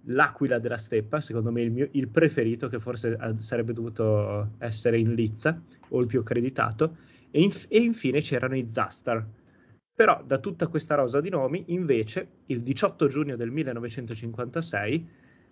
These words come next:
qua proprio dico parole testuali, la sessione plenaria del Consiglio dei Ministri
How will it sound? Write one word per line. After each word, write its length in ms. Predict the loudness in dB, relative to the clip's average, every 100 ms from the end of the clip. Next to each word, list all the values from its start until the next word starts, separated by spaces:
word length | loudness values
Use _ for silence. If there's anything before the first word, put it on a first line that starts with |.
| _ -20 -2
qua 340 | 6 6 6
proprio 500 | -4 -4 -2 -2 -8 _
dico 260 | -14 -10 -8
parole 360 | -2 0 0 -2
testuali, 640 | -10 -6 -4 -2 -4 -6 -14 -6
la 200 | -2 -2
sessione 680 | -2 -4 -2 4 6 6 2
plenaria 600 | -2 -2 0 -2 -2 0
del 200 | -2 -2
Consiglio 600 | -4 -6 -4 -4 0 2
dei 160 | 4 2
Ministri 600 | 2 0 0 -2 -2